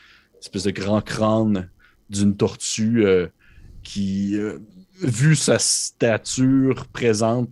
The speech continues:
c'est plus intimidant que rassurant, sans nécessairement dire que vous vous attendez à ce que vous snappe la face. Euh, tu sais, c'est, ça, ça demeure un grand, gigantesque crâne de tortue aux orbites vides, illuminé par une lueur bleue.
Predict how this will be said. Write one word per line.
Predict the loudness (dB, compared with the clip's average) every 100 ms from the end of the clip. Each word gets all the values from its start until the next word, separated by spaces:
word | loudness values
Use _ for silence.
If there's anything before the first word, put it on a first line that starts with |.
| -10
c'est | -6 -6
plus | -4 -2 0
intimidant | 0 -2 -4 -2 -4
que | -2
rassurant, | -4 -4 -4 -2 -2 -2
sans | -4 -2 -2
nécessairement | -2 -4 -4 -4
dire | -4 -4
que |
vous | -6
vous | -6 -6
attendez | -4 -4
à |
ce | -4
que | -6
vous | -8
snappe | -10 -6 -6 -6
la | -8
face. | -8 -8 -10 -20 -20 -20 -20 -16 -6
Euh, | -4 -2 -2 -2 -4 -6
tu | -8
sais, |
c'est, | -8 -8
ça, | -8 -6 -6
ça | -6 -6
demeure | -4 -4
un | -4
grand, | -6 -4 -4
gigantesque | -6 -6 -6 -6 -8 -8
crâne | -10 -6 -4 -4
de | -6
tortue | -6 -8 -8 -8 -6
aux | -6
orbites | -8 -6 -6 -6
vides, | -6 -6
illuminé | -6 -6 -6
par | -6 -6
une | -8
lueur | -6 -4 -4 -4
bleue. | -4 -6